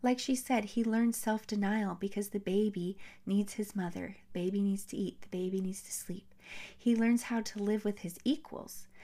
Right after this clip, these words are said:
by being with his peers. He learns how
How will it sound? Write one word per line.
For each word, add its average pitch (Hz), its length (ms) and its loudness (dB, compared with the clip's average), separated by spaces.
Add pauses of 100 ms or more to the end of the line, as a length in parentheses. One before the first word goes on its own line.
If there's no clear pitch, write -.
(260)
by 175 200 -2
being 202 280 4
with 202 180 0
his 175 180 -6
peers. - 540 -6 (380)
He 220 260 2
learns 214 520 2 (260)
how 196 460 4